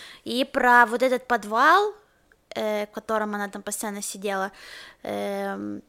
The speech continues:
ну, тоже такое, что это как бы мир, э, травмы, да, в котором ты продолжаешь, э, жить и находиться, и который никуда не девается. Ну, в общем, в-, с, с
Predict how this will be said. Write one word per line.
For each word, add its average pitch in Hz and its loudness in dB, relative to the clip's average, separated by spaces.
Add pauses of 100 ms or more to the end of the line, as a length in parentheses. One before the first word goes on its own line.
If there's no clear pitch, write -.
(260)
ну, 240 -4
тоже 277 2
такое, 214 -2
что - -6
это 214 -6
как 233 -6
бы 226 -4
мир, 247 0
э, 202 -2 (200)
травмы, 247 8
да, 208 2
в - -4
котором 208 -2
ты 202 -10
продолжаешь, 202 -4
э, 190 -6
жить 214 -6
и 214 -10
находиться, 214 -6
и 220 -4
который 208 -6
никуда 208 -6
не 208 -8
девается. 240 -2
Ну, 208 -10
в 214 -4
общем, 196 -8 (100)
в-, - -16
с, - -6
с 202 -2